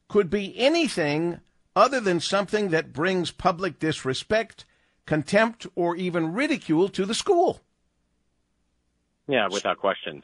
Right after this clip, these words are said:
Speaker 2: So th-, there's two buckets, right? The contract bucket, as far as that goes,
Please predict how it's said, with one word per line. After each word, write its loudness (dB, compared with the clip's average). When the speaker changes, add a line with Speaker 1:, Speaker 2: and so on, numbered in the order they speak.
Speaker 2:
So 0
th-, -6
there's -4
two -6
buckets, -4
right? -6
The -10
contract -2
bucket, -4
as -10
far 2
as -8
that -2
goes, -4